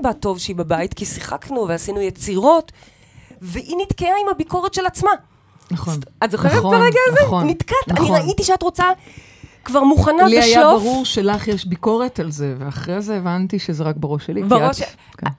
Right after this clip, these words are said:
Speaker 1: זאת אומרת, כמעט, אגב, אני כמעט אמרתי לך, כי, כי אנרגטית,
Speaker 2: הזמנתי
Speaker 1: אה,
Speaker 2: את זה.
Speaker 1: הזמנת את זה.
Speaker 2: כן.
Speaker 1: אבל, אבל תכלס, אני, מה זה נהניתי? זאת אומרת, אני לא מתווכחת עם העובדה שהוא ביקורתי. אני רק אומרת לך,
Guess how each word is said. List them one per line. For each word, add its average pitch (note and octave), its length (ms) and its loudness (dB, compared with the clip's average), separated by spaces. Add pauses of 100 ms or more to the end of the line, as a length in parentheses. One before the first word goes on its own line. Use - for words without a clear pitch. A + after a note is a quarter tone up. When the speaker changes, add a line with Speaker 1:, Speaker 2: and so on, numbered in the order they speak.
(120)
Speaker 1:
זאת - 120 -10
אומרת, A#3+ 200 0
כמעט, C4+ 400 2
אגב, F4 240 0
אני E4+ 180 2
כמעט F4 340 4
אמרתי G4+ 360 4
לך, - 60 -4
כי, D4 300 -4
כי A#3 200 -8 (100)
אנרגטית, A#3 840 -2
Speaker 2:
הזמנתי E3 440 0
Speaker 1:
אה, - 40 -2
Speaker 2:
את A#2+ 80 -10
זה. G#3 60 -6
Speaker 1:
הזמנת E4 400 2
את A3 80 -6
זה. F#3+ 100 -6 (240)
Speaker 2:
כן. - 80 -18 (200)
Speaker 1:
אבל, G3 180 -4 (160)
אבל F#3+ 180 -10
תכלס, - 400 -4
אני, F#3+ 400 -4
מה D#4+ 100 2
זה B4+ 80 -4 (140)
נהניתי? A#3 460 0 (520)
זאת - 160 -10
אומרת, D4+ 460 -2
אני A3+ 180 -4
לא C4 200 0
מתווכחת D#4 720 -6
עם B3+ 100 -4
העובדה G3 360 0
שהוא A3 160 -6
ביקורתי. F3 520 -6 (420)
אני F3+ 120 -2
רק F3+ 180 -6
אומרת A#3 320 -2
לך, G#3 100 -10